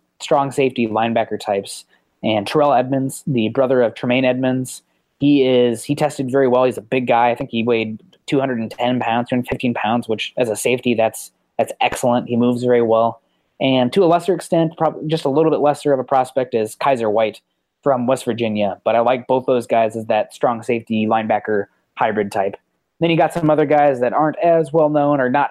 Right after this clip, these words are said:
as high profile, at least in my rankings. Dane Cruikshank from Z-, Arizona. He played mostly defensive back, it, or mostly cornerback at Arizona, but he's probably gonna be more of a safety nickelback type.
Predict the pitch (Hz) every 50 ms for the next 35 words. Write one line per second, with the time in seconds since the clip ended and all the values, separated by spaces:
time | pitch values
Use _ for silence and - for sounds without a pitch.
0 | - 160 143 127 - - 135 135 - 139 135 131 - 131 131 127 123 117 135 127
1 | - - 127 120 120 123 127 127 123 127 127 123 - 127 123 123 127 131 - -
2 | - _ _ _ _ - 147 139 156 147 147 143 143 139 127 - - 185 185 170
3 | - - 170 320 165 - - - 117 113 113 120 120 120 - - 151 143 151 131
4 | 127 127 135 139 139 135 127 143 143 - 147 143 139 127 127 - _ _ - 143
5 | 151 170 170 160 - 170 156 147 147 - 143 143 139 - 131 120 123 123 123 120
6 | - - _ _ _ _ _ _ _ _ _ _ _ - 131 127 127 127 123 -
7 | - _ _ _ _ - - 135 131 143 143 143 - 135 123 - 139 131 135 123
8 | 131 131 127 127 - - - _ _ _ _ _ _ - 135 127 123 131 131 123
9 | 117 117 117 117 117 107 113 113 147 156 143 - 131 123 123 123 120 117 117 113
10 | 117 117 113 104 110 104 - - 131 123 - - 123 113 113 113 110 - - -
11 | 131 123 - 117 127 117 113 - - 127 113 113 117 - -